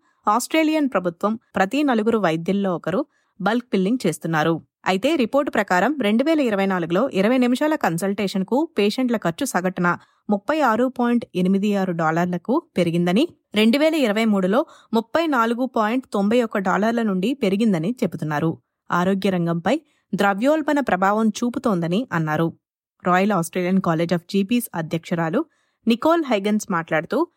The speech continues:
"మెడికేర్ ఫండింగ్‌ను తగినంతగా పెంచడం అవసరమని, ఆరోగ్య సంరక్షణను అందరికీ సులభతరం చేయాలని" చెప్పారు.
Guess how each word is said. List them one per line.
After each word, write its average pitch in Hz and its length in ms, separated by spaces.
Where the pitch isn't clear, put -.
"మెడికేర్ 294 500
ఫండింగ్‌ను 208 520
తగినంతగా 247 640
పెంచడం 190 480
అవసరమని, 170 580
ఆరోగ్య 240 400
సంరక్షణను 196 720
అందరికీ 285 420
సులభతరం 240 520
చేయాలని" 175 600
చెప్పారు. 143 400